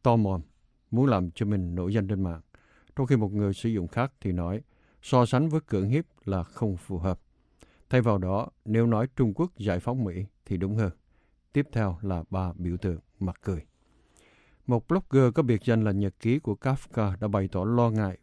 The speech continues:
về những nhận xét của ông Trump với bình luận là tuyên bố mang tính chủ nghĩa cô lập của ông Trump sẽ có lợi cho chính quyền Trung Quốc, nhưng bất lợi cho nhân dân Trung Quốc. Vì những chính sách như vậy sẽ tạo ra rào cản đối với hàng xuất khẩu đi Mỹ của Trung Quốc,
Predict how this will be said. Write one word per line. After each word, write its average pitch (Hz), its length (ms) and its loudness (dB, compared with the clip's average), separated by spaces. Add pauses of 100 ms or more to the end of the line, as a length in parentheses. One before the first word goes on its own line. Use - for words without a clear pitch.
về 101 100 0
những 104 200 0
nhận 90 220 -2
xét 160 220 -4
của - 100 -12
ông 104 220 -2
Trump 104 240 0 (260)
với 123 120 0
bình 107 180 0
luận 87 260 -4 (600)
là 101 120 -2 (120)
tuyên 135 200 6
bố 127 180 2
mang 131 320 0 (120)
tính 139 260 -2
chủ 104 160 -2
nghĩa 101 200 0 (120)
cô 123 160 2
lập 101 180 0
của 101 100 -12
ông 104 200 0
Trump 98 220 0 (100)
sẽ - 220 -6
có 151 100 0
lợi 110 260 2
cho 98 120 -4
chính 117 200 -2
quyền 92 260 -4
Trung 92 180 -4
Quốc, 127 200 0 (400)
nhưng 113 220 0 (100)
bất - 220 -2
lợi 92 200 -2 (280)
cho 98 180 0
nhân 90 280 -2
dân 90 200 -4
Trung 82 120 -6
Quốc. 101 200 -4 (600)
Vì 107 140 0
những 104 160 0
chính 170 180 0
sách 185 160 0
như 135 160 6
vậy 101 260 0
sẽ - 160 -6
tạo 87 280 -2
ra 98 140 -2
rào 92 200 -2
cản 85 320 -8
đối 110 160 0
với 123 120 -2
hàng 87 200 -4
xuất 135 220 -4
khẩu 90 180 -6
đi 104 140 -4
Mỹ 92 220 -4
của 98 120 -10
Trung 95 200 -4
Quốc, 117 240 -2